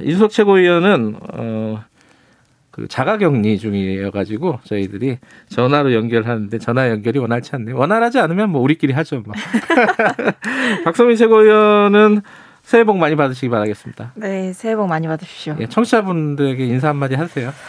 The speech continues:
Speaker 1: 예.
Speaker 2: 네, 새해가 밝았습니다. 근데
Speaker 1: 네.
Speaker 2: 엄청 추워가지고
Speaker 1: 네.
Speaker 2: 일단 옷 따뜻하게 입으시기 바라고요. 올
Speaker 1: 네.
Speaker 2: 한해는 원하시는 것 모두 성취하시는,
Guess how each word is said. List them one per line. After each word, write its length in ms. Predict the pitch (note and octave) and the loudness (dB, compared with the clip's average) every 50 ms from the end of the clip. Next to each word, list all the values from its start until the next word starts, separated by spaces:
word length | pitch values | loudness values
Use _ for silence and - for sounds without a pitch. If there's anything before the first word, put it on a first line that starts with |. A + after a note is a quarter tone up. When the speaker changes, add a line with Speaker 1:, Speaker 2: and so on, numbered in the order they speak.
| - - | -14 -12
Speaker 1:
예. 180 | A2+ A2 A2 A#2+ | -12 -10 -10 -10
Speaker 2:
네, 300 | - F#3+ F3+ F3+ F3+ F3 | -4 -2 0 0 0 0
새해가 400 | F3 - - A#3 A#3+ A#3+ A#3+ A#3 | -2 -2 0 0 2 2 2 0
밝았습니다. 1000 | G#3+ G3 F3+ E3+ E3 F3 F3 - - F3+ E3 D#3+ D#3 D#3 - D#3+ D#3+ D#3+ D#3+ D#3+ | 0 0 -2 0 0 0 -2 -2 -4 -4 -4 -4 -4 -4 -4 -4 -4 -2 -4 -6
근데 160 | - - G#3 G3 | -6 -4 0 2
Speaker 1:
네. 60 | G3 | 2
Speaker 2:
엄청 480 | F#3 G3 A3+ B3 - D4+ D4 C#4 C4 | 2 2 0 0 2 0 2 2 0
추워가지고 920 | B3 - - - F4+ F#4 F4+ D#4 C#4 A#3 - F#3+ F3 - - F#3 F#3+ G3+ G3+ | -2 -4 0 2 2 4 4 4 2 2 0 -2 -2 0 2 4 4 4 4
Speaker 1:
네. 60 | F#3 | 4
Speaker 2:
일단 260 | E3+ B2+ B2+ G3 F#3 E3+ | 4 2 2 2 4 2
옷 160 | F3 F#3+ - | 2 2 2
따뜻하게 560 | - B3+ D4+ F4+ F4 - D#4 C#4 A#3+ G#3+ F#3 | 0 2 2 0 0 0 0 0 2 2 2
입으시기 440 | E3 E3 F3 G3 - - G#3 G#3 F#3 | 2 0 -2 -4 -6 -4 -4 -4 -4
바라고요. 600 | F#3 - E3+ E3 E3 D#3+ - F#3 A3 C4+ C4+ A3 | -2 -2 0 0 -2 -2 0 0 2 2 2 2
올 160 | F3+ F3 F3+ | 2 2 2
Speaker 1:
네. 60 | F#3+ | 2
Speaker 2:
한해는 380 | G3 G3+ G3+ G3+ F#3+ F#3 F#3+ F#3 | 2 2 2 2 2 2 2 2
원하시는 580 | E3 D3+ D#3+ F3 G#3+ A#3 A#3+ - G#3 G#3+ G3+ F#3+ | 2 2 2 2 2 2 2 0 -2 -2 0 0
것 60 | F3+ | -2
모두 240 | F3 D#3+ D#3 D#3 F3 F3 | -4 -4 -4 -4 -6 -6
성취하시는, 1120 | - B3+ B3+ C4+ - - C4 A#3 G3 F3+ F3 E3+ - - - F3+ E3 F#3 G#3+ B3 C#4 | -4 -4 -4 -4 -4 0 0 2 2 2 0 -2 -6 -8 -6 -4 -2 0 0 0 0